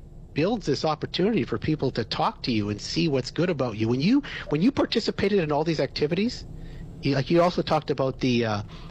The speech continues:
the credit union at, at the, uh, the Lancer Credit Union at Dakota, which was a big event with Missus, uh, with Angela. Um, when you did those kinds of things, people are watching you in action,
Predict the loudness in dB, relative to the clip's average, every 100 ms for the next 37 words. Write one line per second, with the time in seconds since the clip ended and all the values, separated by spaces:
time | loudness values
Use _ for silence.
0 | -8 0 0 2 2 2 2 0 2 0
1 | 0 -2 -4 -6 -4 -4 -2 2 4 4
2 | 2 0 -2 -8 -4 0 2 2 0 -2
3 | -2 0 0 0 0 0 0 -2 -2 0
4 | 2 2 0 0 -2 0 0 2 2 2
5 | 0 -2 -2 -4 0 0 0 0 2 0
6 | 0 0 0 0 0 0 0 -4 -10 -8
7 | -4 0 0 -2 -8 -14 -14 -14 -14 -14
8 | -14 -14 -16 -14 -2 0 2 4 4 6
9 | 4 2 2 0 -2 -10 -2 0 4 4
10 | 4 2 4 4 2 0 -2 0 0 0
11 | -4 -4 -4 -4 -4 -6 -6